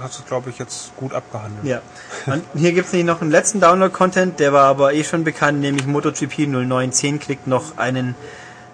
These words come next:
Speaker 2: äh, ein Update in absehbarer Zeit für die Saison zehn. Das ist gut. Das ist
Speaker 1: Ja.
Speaker 2: löblich, das
Speaker 1: Man
Speaker 2: ist
Speaker 1: weiß
Speaker 2: gut.
Speaker 1: aber immer noch nicht genau, wann das passieren wird.
Speaker 2: Äh, das stand hier auf diesem Wisch nicht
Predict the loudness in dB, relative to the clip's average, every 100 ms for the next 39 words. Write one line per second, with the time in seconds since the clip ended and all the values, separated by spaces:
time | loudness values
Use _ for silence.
0 | -16 0 4 6 4 2 0 2 0 4
1 | 6 6 2 -6 -4 -2 -2 4 4 4
2 | 2 0 0 -4 -2 0 0 0 -2 0
3 | -2 -6 -16 -18 -20 -20 -20 -20 -20 -20
4 | -20 -20 -18 -8 -8 -8 -4 -4 -4 -12
5 | -16 -16 -18 -20 -20 -16 -10 -8 0 2
6 | 2 0 -2 -10 -4 2 2 4 2 2
7 | 0 0 -2 -2 0 2 2 2 -6 -8
8 | -8 -6 -6 -6 0 4 6 4 -2 0
9 | 0 2 4 4 2 -4 -2 0 0 0
10 | -2 -4